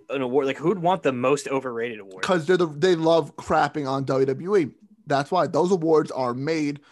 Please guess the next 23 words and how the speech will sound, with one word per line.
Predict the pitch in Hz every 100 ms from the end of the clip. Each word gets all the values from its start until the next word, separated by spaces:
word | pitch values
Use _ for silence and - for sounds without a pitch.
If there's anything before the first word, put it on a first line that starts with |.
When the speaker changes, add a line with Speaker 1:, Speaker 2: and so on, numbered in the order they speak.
| _ _
Speaker 2:
for | 135
them | 127
to | 131
crap | - 110 -
on | 123 131
W | 123 135
W | 139 156
E. |
Granted, | 127 196 240 240 214
we | 170 175 175 165
just | 139 147
talk | - 151 147
about | 139
W | 147 143
W | 135 135
E |
on | 127
the | 131
show. | 131 147
We |
have | 196
a | 151
slight, | - 151 147 143